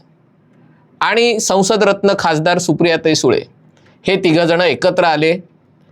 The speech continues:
तिघांनी एकत्र परि-, पत्रकार परिषद घेतली, पण या पत्रकार परिषदेत तिघांचं म्हणणं वेगवेगळंच होतं. म्हणजे गेले काही आठवडे, काही महिने यांचं सगळं चालू होतं की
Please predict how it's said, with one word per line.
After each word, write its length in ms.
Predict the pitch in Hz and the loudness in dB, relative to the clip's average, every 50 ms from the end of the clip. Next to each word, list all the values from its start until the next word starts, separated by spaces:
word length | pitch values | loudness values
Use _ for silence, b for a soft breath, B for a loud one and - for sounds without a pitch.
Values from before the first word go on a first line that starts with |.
| _ _ _ _ _ _ _ | _ _ _ _ _ _ _
तिघांनी 460 | 170 165 151 160 180 185 190 208 226 | 0 2 2 2 2 2 2 2 2
एकत्र 480 | 233 220 185 180 - 254 226 - 247 247 | 2 2 0 0 0 -2 0 2 2 2
परि-, 420 | 240 240 226 214 220 208 - 196 | 2 2 0 0 0 0 -2 -4
पत्रकार 420 | 190 185 - 214 220 202 214 208 196 | -4 -2 0 -2 0 0 0 -2 0
परिषद 340 | - 202 190 185 185 202 | 0 0 0 2 2 2
घेतली, 360 | 180 175 165 160 170 185 185 190 | 2 2 0 0 0 2 0 2
पण 180 | 190 202 190 | 2 0 0
या 160 | 190 190 196 | 2 0 0
पत्रकार 520 | 202 - 190 156 160 196 214 202 226 226 226 | 0 -2 -2 -2 0 -2 0 0 0 -2 -2
परिषदेत 500 | 233 - 208 202 190 - 190 180 202 208 202 202 | 0 0 0 0 2 2 0 2 2 0 0 0
तिघांचं 480 | 190 160 139 170 180 190 202 196 226 214 | 0 0 2 2 0 0 -2 -2 -2 0
म्हणणं 340 | 208 190 165 165 175 196 214 | 2 2 2 2 2 2 2
वेगवेगळंच 500 | 208 214 214 233 240 240 247 240 202 196 | 2 4 4 4 4 4 2 2 2 0
होतं. 180 | 180 - - - - - _ _ _ _ - - _ _ _ _ _ _ - - - _ _ b b b b b b b b b _ _ _ _ _ | -2 -2 -4 -16 -20 -20 _ _ _ _ -20 -20 _ _ _ _ _ _ -20 -20 -20 _ _ b b b b b b b b b _ _ _ _ _
म्हणजे 120 | 160 156 175 | 0 0 2
गेले 240 | 170 175 175 190 | 2 2 2 2
काही 320 | 185 185 175 151 170 196 208 | 0 0 -2 0 2 2 2
आठवडे, 480 | 196 180 175 - 175 175 175 180 190 | 2 0 0 0 0 2 2 2 0
काही 280 | 185 - - 165 190 208 | 0 0 0 0 2 2
महिने 560 | 190 185 180 175 170 175 180 180 180 170 - - | 2 2 2 2 2 2 2 2 0 0 -2 -2
यांचं 300 | 151 147 151 156 151 185 | -2 0 0 2 0 0
सगळं 320 | 170 - 170 160 175 180 | 2 2 2 2 2 2
चालू 300 | 175 - 160 151 160 190 | 2 0 0 0 2 2
होतं 380 | 196 185 180 180 180 190 185 180 | 4 2 2 2 2 0 0 0
की 500 | 175 - 175 180 185 185 185 185 180 175 | 2 2 2 4 4 4 4 2 0 -4